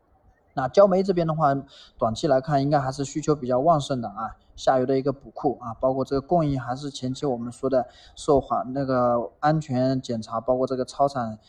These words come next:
限制的一个影响啊，那么整个焦煤的供应略微偏紧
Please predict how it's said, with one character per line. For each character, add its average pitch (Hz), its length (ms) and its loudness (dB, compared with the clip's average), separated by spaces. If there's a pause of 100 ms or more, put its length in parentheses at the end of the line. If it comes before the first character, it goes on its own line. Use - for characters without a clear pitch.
(200)
限 143 280 0
制 135 120 -6
的 123 100 -2
一 120 60 -4
个 123 80 -4
影 120 260 -2
响 123 200 -4
啊， 120 180 -18
那 120 80 -4
么 123 80 -6
整 117 120 -10
个 117 100 -8
焦 143 180 4
煤 139 100 0
的 139 80 2
供 151 220 -2
应 135 280 -4 (140)
略 160 160 4
微 147 320 4
偏 165 260 -2
紧 147 160 -6